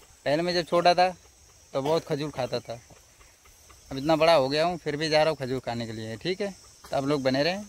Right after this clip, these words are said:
video में हमारे, मज़ा आता है खजूर खाने में। Hello guys, देख सकते हो हम खजूर के पेड़ पे आ चुके हैं, दूसरा वाला ये है।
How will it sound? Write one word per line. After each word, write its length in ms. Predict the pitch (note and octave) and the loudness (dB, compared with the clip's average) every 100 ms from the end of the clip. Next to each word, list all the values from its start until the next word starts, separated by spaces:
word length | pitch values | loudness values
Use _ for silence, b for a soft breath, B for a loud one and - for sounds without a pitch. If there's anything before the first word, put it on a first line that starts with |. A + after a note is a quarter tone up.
| D3+ | -4
video 260 | C#3 C#3 | -2 0
में 80 | C#3 | 2
हमारे, 280 | D3 E3+ G#3 - - - - - - - | 2 0 -2 -12 -20 -20 -20 -20 -18 -4
मज़ा 320 | C#3 D3 C#3 | 0 2 2
आता 160 | A#2+ | 2
है 80 | D#3+ | 0
खजूर 220 | B2 A#2+ | -2 -8
खाने 260 | A#2 A2+ A2 | -8 -8 -6
में। 200 | A2 - - - - - - - _ _ - _ - _ - - - - - - - - - _ - - - - - - - - _ - - | -6 -6 -10 -12 -14 -18 -20 -20 _ _ -20 _ -20 _ -20 -20 -20 -20 -20 -20 -20 -20 -20 _ -20 -20 -20 -20 -20 -20 -20 -20 _ -20 -6
Hello 220 | D#3+ G#3 | -2 0
guys, 480 | A3+ A3+ A3+ A3+ A3 - | 4 6 6 4 2 -4
देख 160 | D3 D#3+ | -6 -4
सकते 240 | E3 - | -6 -4
हो 60 | F3+ | 0
हम 140 | F3+ | 0
खजूर 360 | F3+ D#3+ D3+ F#3+ | -2 -4 -4 -2
के 100 | F#3+ | -2
पेड़ 260 | F3+ F#3+ F#3+ | 0 2 0
पे 180 | G3 F#3+ E3 - - | 0 0 0 -4 -2
आ 120 | D3+ D#3+ | 2 2
चुके 260 | F3 F#3 | 0 0
हैं, 220 | F3+ E3+ E3+ | 2 2 0
दूसरा 360 | E3 F3+ F3+ | -4 0 2
वाला 240 | F3 E3+ G#3 | 2 0 0
ये 280 | F#3+ E3+ D3+ | -2 -2 -2
है। 200 | G3+ | -2